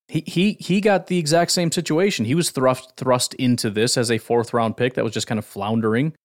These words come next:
You know, you, you look at it as being pie in the sky and, "Oh, yeah, I'm sure Zach Tom is gonna be," uh, Zach Tom is a fourth round pick, just like David Bakhtiari is. And he was thrust into his position because of an injury, and he thrived. It was actually Brian Bulaga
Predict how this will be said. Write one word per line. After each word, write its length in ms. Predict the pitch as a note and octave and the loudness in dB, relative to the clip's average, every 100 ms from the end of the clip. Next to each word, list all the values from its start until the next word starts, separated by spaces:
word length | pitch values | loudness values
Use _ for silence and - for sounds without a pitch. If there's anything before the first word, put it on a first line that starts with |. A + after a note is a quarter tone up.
| _ - | _ -4
You 80 | |
know, 80 | A#2 | 0
you, 140 | A#2 A#2+ | 0 0
you 220 | C3+ B2+ | -2 -2
look 240 | D3 D3+ D3+ | 0 2 2
at 80 | |
it 80 | C#3 | 2
as 80 | A#2 | 0
being 220 | B2 A#2 | 0 0
pie 260 | - C3 C3 | 0 0 2
in 120 | A#2+ | 2
the 60 | G#2+ | 0
sky 300 | - B2 B2 | 0 0 2
and, 100 | A2+ | 0
"Oh, 60 | |
yeah, 180 | A2+ A2 | 0 0
I'm 80 | G#2+ | -2
sure 180 | - A#2 | -2 -2
Zach 300 | G#2+ G#2+ - | 0 -2 -2
Tom 220 | A2 G#2+ | -2 -2
is 80 | G#2 | -2
gonna 160 | A2 | -2
be," 80 | G#2+ | 0
uh, 640 | G#2 A2 A2 G#2+ A2 G#2+ A2 - - | 0 0 0 0 0 -2 -6 -12 -10
Zach 300 | - B2+ E3 | -2 -2 0
Tom 240 | D3+ E3+ | 0 2
is 80 | C3+ | 0
a 20 | |
fourth 300 | B2 D#3 C#3 | 0 0 0
round 180 | D3 C#3 | 0 0
pick, 160 | D3 D3 | 0 -2
just 160 | C#3+ | -2
like 160 | D3 B2+ | -2 0
David 260 | C3+ C3+ B2+ | 0 0 2
Bakhtiari 680 | C3+ C3 C3+ C3+ B2+ G#2+ | 0 0 -2 0 0 0
is. 160 | G2 G2+ | -4 -6
And 80 | G#2 | -8
he 40 | |
was 120 | G2+ | -8
thrust 340 | - C#3 D3 - | -4 0 0 0
into 160 | E3 | 0
his 140 | D#3+ D3+ | 0 0
position 420 | D3+ C#3 B2+ C#3+ | -2 0 0 0
because 300 | B2 B2+ B2 | -2 -2 0
of 100 | C3+ | 2
an 80 | B2+ | 2
injury, 460 | A#2 G#2+ A2 G#2+ - _ - | 2 0 -2 -4 -8 _ -10
and 140 | C3 | -4
he 80 | A#2 | -4
thrived. 640 | - G#2 G2+ F#2 D2+ C#2+ _ _ _ _ _ - | -4 -4 -4 -4 -8 -18 _ _ _ _ _ -6
It 80 | |
was 100 | A2+ | -2
actually 280 | A#2+ B2 - | 0 0 -2
Brian 400 | A2 G#2+ A2 B2 | -2 0 2 4
Bulaga 520 | A#2 A2+ C3+ C3 G2 | 4 2 2 -2 -8